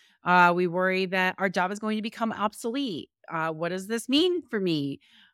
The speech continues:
Um, is my team gonna change? Is my manager going to change? Uh, and all of that's really scary. And so when we don't understand why change is happening, it's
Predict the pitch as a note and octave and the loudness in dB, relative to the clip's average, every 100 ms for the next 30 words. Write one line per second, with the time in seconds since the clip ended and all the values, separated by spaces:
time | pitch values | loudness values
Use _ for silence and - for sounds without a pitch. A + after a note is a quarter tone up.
0 | - F#3 F#3 F#3 F#3 F#3 - F3+ B3 B3 | -6 0 2 2 2 0 -4 0 0 2
1 | D#4 D#4+ C#4 A3+ F#3 D#3+ E3+ A#3 C4+ D4 | 2 4 2 2 -2 -2 0 2 2 2
2 | D4+ C#4 G#3+ G3 F3+ F#3 F#3+ F3+ G3 D#3+ | 0 -2 -2 -2 -2 -2 -6 -6 0 2
3 | D3 C#3+ D#3+ - _ _ _ _ G3+ G#3 | 2 0 -4 -10 _ _ _ _ 2 2
4 | G#3 B3 C#4 E4 G#4 D#4 - C4+ B3+ - | 4 4 4 6 4 0 0 -2 -2 -2
5 | A3 E3 D3+ - A#3 B3+ C#4 C4+ - _ | 0 0 -2 -4 -2 2 2 0 -4 _
6 | - B3+ C4+ D#4 G#4+ - B3+ C4 B3+ - | -6 0 4 6 4 2 0 2 0 -2
7 | - G#3 G#3 F#3+ E3+ D#3+ E3+ - _ F3+ | -4 0 2 4 2 -2 -8 -12 _ -2
8 | F#3+ G3 G#3 G#3 G#3 F#3+ F3+ F3+ F3 E3 | 2 4 4 2 -2 -2 -4 -4 -6 -4
9 | F#3 F#3+ G3 G3+ G#3 G#3+ | -4 0 0 -2 -4 -6